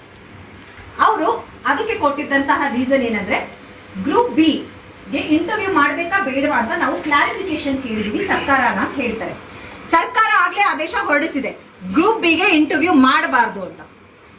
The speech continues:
ನಿಮ್ಗೆಲ್ಲ ಗೊತ್ತೋ ಇಲ್ವೋ ಗೊತ್ತಿಲ್ಲ, that is the core of corruption.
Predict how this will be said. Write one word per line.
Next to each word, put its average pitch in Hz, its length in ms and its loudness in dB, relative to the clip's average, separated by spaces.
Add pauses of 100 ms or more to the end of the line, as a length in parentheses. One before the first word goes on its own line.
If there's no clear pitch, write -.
ನಿಮ್ಗೆಲ್ಲ 320 400 2
ಗೊತ್ತೋ 339 220 0
ಇಲ್ವೋ 320 260 2
ಗೊತ್ತಿಲ್ಲ, 285 320 2 (320)
that 294 140 0
is 285 80 0
the 359 140 0
core 320 180 6
of 311 360 0
corruption. 247 640 -2